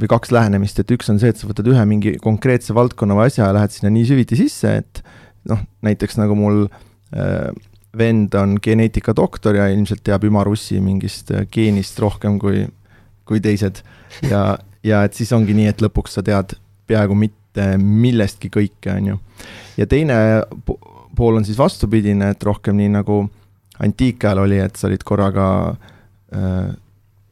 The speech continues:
eks ole, tegid arhitektuuri, mingeid joonistusi, maalisid, laulsid, mängisid klaverit, äh, kõike muud. Et siis, äh,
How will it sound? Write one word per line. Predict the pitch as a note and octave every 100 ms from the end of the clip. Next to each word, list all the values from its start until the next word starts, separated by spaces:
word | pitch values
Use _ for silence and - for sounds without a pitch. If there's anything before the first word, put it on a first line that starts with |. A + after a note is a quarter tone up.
| _ _ _ _ _ _ _ -
eks | G#2+ -
ole, | G2 G2 F#2+ - _ _ -
tegid | F#2+ G2
arhitektuuri, | G2+ G2+ G2 - B2 A#2+ A2
mingeid | G#2+ G#2 G2+
joonistusi, | A2 A2 G2+ - G#2+ G2+
maalisid, | G#2+ A2 A2 G2+ G2 G#2 -
laulsid, | A2 A#2 G#2 G2+
mängisid | G#2 G2+ F#2 -
klaverit, | A2+ A#2+ G2+ G2+ -
äh, | G#2 G2+ G2+ G2 - - - - - -
kõike | F2 - G#2+
muud. | A2 G#2 - - _ _ _ - -
Et | - G2+
siis, | - G#2+ - A#2+
äh, | G#2+